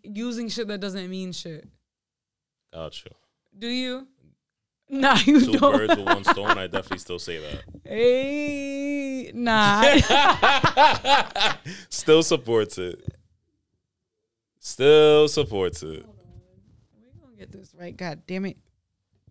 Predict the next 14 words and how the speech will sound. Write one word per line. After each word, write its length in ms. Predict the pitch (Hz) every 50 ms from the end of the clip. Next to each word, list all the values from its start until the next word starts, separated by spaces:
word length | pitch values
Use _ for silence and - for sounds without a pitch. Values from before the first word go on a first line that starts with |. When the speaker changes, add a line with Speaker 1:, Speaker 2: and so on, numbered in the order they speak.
| _ _ _ _ _ - - - - _ - -
Speaker 1:
But 140 | 254 302
yeah. 100 | 311 403 480 453
Speaker 2:
You're 140 | 233 202 185
just 160 | 175 165 160
out 140 | 160 160 110
here 100 | 104 90
fucking 320 | - _ 82 - - 78
up 120 | 73 76 _
the 80 | _ _
set. 200 | _ - 80 80 80 -
Little 120 | - -
by 60 | 240 247
Speaker 1:
Honestly, 560 | 247 254 269 240 - - 285 294 294 285 277
Speaker 2:
little. 140 | 277 -